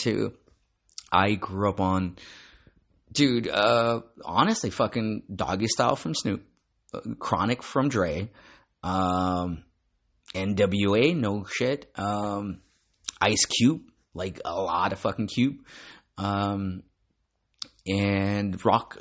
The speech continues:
uh, The Offspring, uh, Soundgarden, uh, all the grunge bands, Nirvana, S T P, Red Hot Chili Peppers, Pearl Jam.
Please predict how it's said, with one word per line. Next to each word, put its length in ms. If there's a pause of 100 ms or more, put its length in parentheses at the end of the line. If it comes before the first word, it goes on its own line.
(160)
uh, 180
The 140
Offspring, 720 (180)
uh, 720 (100)
Soundgarden, 600 (340)
uh, 420 (1000)
all 180
the 100
grunge 260
bands, 320 (120)
Nirvana, 640 (120)
S 180
T 120
P, 640
Red 140
Hot 120
Chili 220
Peppers, 560
Pearl 360
Jam. 440